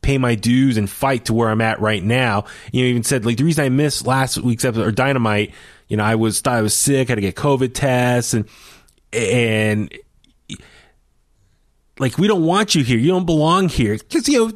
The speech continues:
C M Punk, regardless of his R-, Ring of Honor roots, and he's been out wrestling for seven years, he still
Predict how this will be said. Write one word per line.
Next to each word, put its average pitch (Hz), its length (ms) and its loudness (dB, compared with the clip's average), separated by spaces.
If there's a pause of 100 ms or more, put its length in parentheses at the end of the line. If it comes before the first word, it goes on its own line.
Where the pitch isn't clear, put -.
(100)
C - 180 0
M 254 120 2
Punk, 247 340 0 (480)
regardless 180 760 2
of 147 220 0
his 127 200 0 (100)
R-, 127 260 -2
Ring 120 220 0
of 110 100 0
Honor 135 300 2
roots, 131 460 2
and 107 80 0
he's 101 100 0
been 117 140 0
out 110 140 0
wrestling 123 260 0
for 104 80 -6
seven 104 280 0
years, 104 200 0
he 170 160 2
still 156 680 0